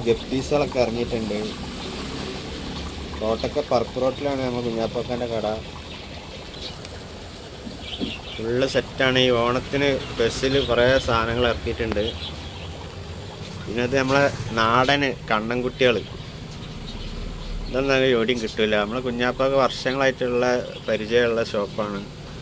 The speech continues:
മൂപ്പർക്ക് പലയിടത്തും സാധനം എത്തുന്നുണ്ട്, വലിയ വലിയ ഫാമിൽ നിന്നൊക്കെ. ഇനി ഇവിടെ ഇല്ലാത്ത സാധനമൊക്കെ ഓർഡർ ചെയ്താൽ മൂപ്പര് എത്തിച്ചു തരും. ഇതൊക്കെ ഇമ്പോർട്ടിൽ എക്സ്പോർട്ടിലൊക്കെ വെക്കുന്ന മോട്ടറുകളാണ്.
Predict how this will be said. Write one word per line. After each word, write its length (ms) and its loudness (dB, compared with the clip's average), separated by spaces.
മൂപ്പർക്ക് 560 2
പലയിടത്തും 540 4
സാധനം 300 2
എത്തുന്നുണ്ട്, 440 -4
വലിയ 220 -2
വലിയ 240 0
ഫാമിൽ 280 2
നിന്നൊക്കെ. 340 -6
ഇനി 180 -6
ഇവിടെ 240 4
ഇല്ലാത്ത 320 0
സാധനമൊക്കെ 380 2
ഓർഡർ 240 4
ചെയ്താൽ 280 4
മൂപ്പര് 280 0
എത്തിച്ചു 300 -4
തരും. 200 0
ഇതൊക്കെ 340 -6
ഇമ്പോർട്ടിൽ 440 0
എക്സ്പോർട്ടിലൊക്കെ 560 -2
വെക്കുന്ന 320 -6
മോട്ടറുകളാണ്. 640 -4